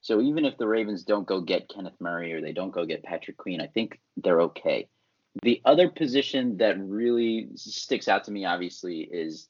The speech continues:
the edge. And unfortunately, uh, in our mock draft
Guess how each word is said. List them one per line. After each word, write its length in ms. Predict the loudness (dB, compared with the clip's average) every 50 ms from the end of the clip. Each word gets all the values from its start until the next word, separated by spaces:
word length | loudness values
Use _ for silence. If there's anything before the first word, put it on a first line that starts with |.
| _ _
the 160 | -14 -10 _
edge. 400 | -2 -2 -2 -2 -4 -6 -12 -14 _ _ _ _ _ _ _ _
And 340 | -4 -2 -2 -2 -2 -4 -6
unfortunately, 1040 | -6 -6 -10 -6 _ -2 -2 -2 -2 -4 -4 -4 0 2 2 2 4 2 0 -2 -6 _ _ _ _ _ _ _ _ _ _ _ _ _ _ -20 _ _ -18 -18 -14
uh, 360 | -6 -4 0 0 0 0 -2 -2 -4
in 120 | -4 -2 0
our 140 | 0 0
mock 340 | 0 0 -2 -4 -4 -6 _
draft 400 | -8 -6 -6 -6 -6 -8 -10 -16